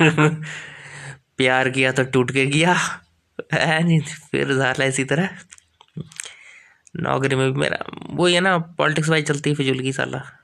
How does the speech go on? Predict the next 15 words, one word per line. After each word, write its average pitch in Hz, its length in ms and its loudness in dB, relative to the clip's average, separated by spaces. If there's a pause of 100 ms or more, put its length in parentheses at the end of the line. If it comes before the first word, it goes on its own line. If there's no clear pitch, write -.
(260)
आदमी 131 320 -4
झेलता 123 340 -2
है, - 200 -12 (1200)
है - 140 -6
नहीं? 127 280 -6 (180)
मेहनत 123 360 -2
करो 127 500 0 (100)
कितनी 135 280 -2
भी, 147 220 2 (1400)
आउटपुट 127 400 2
दो 127 180 2
कितना 131 340 -2
भी, 156 120 0 (1600)
है 135 240 -12
नहीं? 135 160 -10